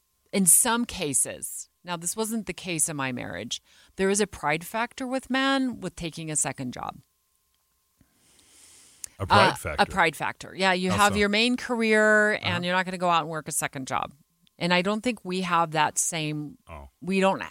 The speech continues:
Speaker 1: we're just like, "Whatever job." <laughs> At least that's how I've
Speaker 2: I want
Speaker 1: been.
Speaker 2: everybody working all the time, so I have absolutely no hesitation on
Speaker 1: <laughs>
Speaker 2: this.
Speaker 1: You don't, you don't ha-, you don't feel that. You're like, "I have,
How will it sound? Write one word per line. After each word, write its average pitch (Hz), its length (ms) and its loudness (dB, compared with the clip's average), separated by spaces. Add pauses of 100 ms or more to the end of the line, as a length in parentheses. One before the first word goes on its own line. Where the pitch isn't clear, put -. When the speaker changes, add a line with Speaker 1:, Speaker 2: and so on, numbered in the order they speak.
(140)
Speaker 1:
we're 226 260 0
just 220 180 2
like, 185 240 0
"Whatever 262 400 4
job." 233 640 8
<laughs> - 520 -20
At 196 160 -8
least 277 200 -2
that's 247 140 -6
how 190 200 6
I've 190 180 8
Speaker 2:
I 233 40 6
want 220 160 8
Speaker 1:
been. 151 100 6
Speaker 2:
everybody 165 460 4
working 139 400 0
all 135 160 6
the 131 80 0
time, 135 340 2
so 127 200 4
I 123 100 6
have 123 180 4
absolutely 120 600 0
no 110 260 2
hesitation 107 720 0
on 117 180 0
Speaker 1:
<laughs> - 80 -2
Speaker 2:
this. - 440 0
Speaker 1:
You 240 120 6
don't, 226 260 4
you 240 80 6
don't 254 180 4
ha-, 208 200 4
you 214 100 2
don't 226 260 4
feel 190 260 2
that. 214 220 4
You're 220 120 0
like, 202 280 2
"I 226 280 6 (260)
have, 233 640 2